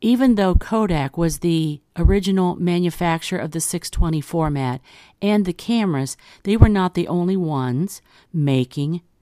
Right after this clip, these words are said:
six twenty format cameras. ANSCO,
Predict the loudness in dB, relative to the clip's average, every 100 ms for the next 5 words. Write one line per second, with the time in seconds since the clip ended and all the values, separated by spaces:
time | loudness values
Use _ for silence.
0 | _ _ -14 -10 -2 2 2 0 -4 -4
1 | -2 -2 -4 -8 _ -6 -4 -2 -4 -8
2 | -10 -16 _ -20 _ -6 0 2 2 -2
3 | -2 0 -2